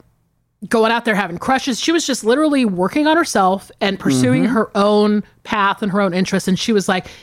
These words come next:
Speaker 1: "It is the greatest, it was the greatest moment of my life. It really changed everything for me." Like, you learn how to, like,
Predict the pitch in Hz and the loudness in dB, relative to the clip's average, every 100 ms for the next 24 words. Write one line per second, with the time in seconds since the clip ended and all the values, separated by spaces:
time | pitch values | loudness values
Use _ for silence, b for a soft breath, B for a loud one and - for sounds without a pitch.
0 | B - 240 254 214 208 196 196 196 220 | B -2 0 0 -2 -4 -2 0 2 0
1 | - 240 208 202 202 208 254 294 262 254 | 0 -2 -2 0 0 0 0 0 2 2
2 | 254 247 240 240 B B B B 220 208 | 2 2 0 -4 B B B B -2 -2
3 | - _ _ 202 196 202 214 - 214 208 | -6 _ _ -2 2 2 0 -2 0 0
4 | 208 202 - - - _ _ - 233 415 | 0 0 -4 -10 -18 _ _ -6 -2 0
5 | 381 226 196 185 185 185 185 180 - B | -2 -2 -4 -4 -2 0 0 -2 -6 B
6 | B B B _ - 214 214 233 269 254 | B B B _ -4 0 2 4 2 0
7 | 254 247 214 196 185 - | 0 0 0 0 -4 -10